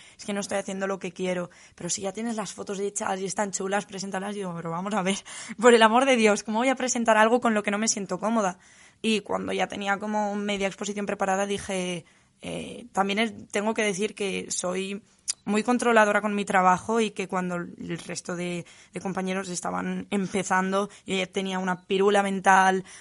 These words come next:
montada increíble. O sea, necesito ir siempre en ese sentido un poquito por delante, eh, de tiempo, si no me agobio muchísimo. Y la cuestión es que sin darme cuenta cambié también a una obra que trata precisamente esto, el sentido de, de la identidad.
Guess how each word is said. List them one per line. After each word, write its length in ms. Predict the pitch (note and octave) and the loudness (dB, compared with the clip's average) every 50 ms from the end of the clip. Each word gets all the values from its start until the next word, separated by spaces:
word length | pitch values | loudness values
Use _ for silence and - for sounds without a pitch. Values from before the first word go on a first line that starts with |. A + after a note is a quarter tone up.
| - - | -6 0
montada 760 | A3 G#3+ G#3 G3+ G3+ G3+ - G3 G3 G3 G#3 G#3+ G#3+ G#3+ A3 | 2 4 4 4 4 6 8 8 8 10 10 8 8 8 6
increíble. 600 | A3+ A3+ A3+ - G#3 G3 G3+ G#3+ G#3 F#3+ F#3 - | 4 2 0 0 2 2 2 2 0 0 -2 -4
O 20 | |
sea, 260 | F#3+ - G3+ F#3 - - - | -2 0 0 0 -2 -4 -8
necesito 480 | - G#3+ G#3+ G3+ G#3 G3+ G3 F#3+ F#3 | -6 -4 -4 -2 -2 -4 -4 -2 -2
ir 120 | G3+ G#3 G3+ | -2 -2 -2
siempre 320 | - - G3+ G3+ F#3 G3+ G#3 | -4 -4 -4 -6 -6 -6 -6
en 60 | G3+ | -6
ese 160 | G3 F3+ G#3 | -6 -8 -8
sentido 260 | G3 G3 F#3+ F#3+ G3+ G3+ | -8 -10 -8 -6 -6 -6
un 80 | G3+ | -6
poquito 320 | F3+ G3 F3+ G3 F#3 G3 F3+ | -8 -10 -10 -8 -8 -8 -8
por 140 | G3 F#3+ | -8 -8
delante, 500 | F3+ F#3 F3 F3 F3 F3 E3+ - - - _ _ _ _ _ _ _ _ _ _ | -6 -4 -4 -2 -4 -4 -6 -8 -14 -20 _ _ _ _ _ _ _ _ _ _
eh, 640 | - G#3 G3+ G3 F#3 F#3 F3+ F3 F3 F3 F3+ - - | -2 -2 0 0 0 0 0 -2 -2 -4 -6 -8 -8
de 180 | - F#3 G#3 G3+ | -2 0 0 2
tiempo, 460 | G#3 A3+ A#3 A#3 A3 G3+ - - - _ _ _ | 2 2 0 0 0 -2 -6 -10 -16 _ _ _
si 220 | - - - G3 | -8 -6 -4 -2
no 160 | F#3 F#3 F#3+ F#3+ | -2 -2 -2 -2
me 160 | G#3 G3+ F#3 | -2 -2 -2
agobio 380 | F3 E3 E3+ G#3 A3 G3+ G3+ F#3 | -2 0 2 2 2 2 0 -2
muchísimo. 560 | F#3 F3+ - A3+ A#3 - A#3+ G3 E3+ E3 - _ _ _ _ _ _ - _ - | -4 -4 -4 -2 -2 -2 -2 -4 -6 -8 -10 _ _ _ _ _ _ -20 _ -2
Y 120 | - A#3 | 2 4
la 100 | A3+ G#3+ | 4 4
cuestión 380 | G#3 A3 G3+ - - G3+ G3+ A3+ | 4 2 -2 -4 -4 -6 -4 -4
es 100 | A#3+ - | -4 -4
que 100 | - A#3 | -4 -4
sin 180 | - - G3 F#3+ | -4 -4 -2 0
darme 240 | F#3+ F3+ G3 G#3 | 0 0 0 -2
cuenta 340 | F#3+ G#3+ G3+ G3 F#3+ G#3+ A3 | -4 -4 -4 -2 -2 -2 -2
cambié 300 | A3 G#3+ G3+ F#3+ F#3 F#3 | 0 0 0 0 -2 -4
también 280 | F#3 G3 G3 G#3 G#3 G3+ | -4 -4 -4 -2 -2 0
a 60 | F#3+ | 0
una 280 | F3+ F#3 F#3 F#3+ F#3+ F#3+ | 0 0 2 4 4 4
obra 240 | F#3 F#3 G3 G#3 G#3 | 4 4 2 0 -2
que 120 | - - | -4 -8
trata 320 | - - E3 E3+ D#3+ F3+ F3+ | -8 -6 -8 -4 -4 -4 -4
precisamente 540 | F#3+ G3 F3 D#3+ - F3 F3+ F3+ F3+ F3+ F#3 | -4 -6 -10 -10 -10 -10 -10 -8 -8 -8 -8
esto, 260 | F#3+ - - A3+ A3 - - _ _ - _ - | -8 -8 -10 -10 -14 -18 -20 _ _ -20 _ -4
el 80 | G3 | -2
sentido 280 | - G3 F3+ F3 F3+ F3+ | -2 -2 -2 -4 -4 -4
de, 160 | F3+ F#3 - - | -4 -4 -4 -4
de 140 | F#3 G3+ G3+ | -2 0 0
la 80 | G3 | 0
identidad. 540 | F3+ E3+ F3 F3 E3 F3+ E3+ F3+ F#3+ F#3+ F#3 | 0 -2 -4 -6 -6 -4 2 4 4 4 2